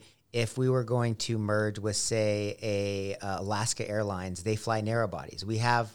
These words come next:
we have wide bodies. So their career expectations might be never to fly a wide body, whereas you, Sean, could be a wide body captain, and, or Ethan could be a wide body captain. So those,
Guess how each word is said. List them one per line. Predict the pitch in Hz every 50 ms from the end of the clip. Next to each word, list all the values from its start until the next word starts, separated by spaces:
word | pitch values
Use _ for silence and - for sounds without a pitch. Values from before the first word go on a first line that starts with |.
| - _ -
we | 117 113
have | 110 113 117 113 104
wide | 110 110 107 90
bodies. | 85 80 71 71 67 62 - - - - - - - _ _
So | - - - 131 123 117 113 110 110 -
their | 120 120 120
career | 110 - - 143
expectations | 143 - - - 131 117 - - 127 123 113 - 107 98 - -
might | 101 98 104 107 104 - - - - 107 110 107 - _
be | - 113 110 107 101 92
never | 98 98 107 113 101 110 101
to | 98 - 101
fly | 92 - 104 98 98
a | 95 92
wide | 92 104 117 139 135
body, | 98 98 92 92 92 90 87 - - - - _ _ _
whereas | - 113 113 110 92 110
you, | 139 156
Sean, | 139 - 123 113 110 104 104 104 101
could | - - 117 107 95
be | 104 104 104 104 104 104 110
a | 107 104 104 104 104 104 104 107 - - -
wide | - 104 110 117 113
body | 113 120 117 117
captain, | - 135 135 139 139 - 98 82 78 78 - _ _ _
and, | - 98 95 95 92 95 - - -
or | 110 101 104
Ethan | - 127 127 127 110 95
could | - 104 92
be | 104
a | 101
wide | 98 98 101 95
body | 98 98 98
captain. | - - 107 101 - - 98 90 90 90 - - - - - - -
So | - - - 131 123 120 113 113 - - - _ _ _ _ _ _ - - 117 113 113
those, | 120 135 139 147 151 151 151 131 123 - -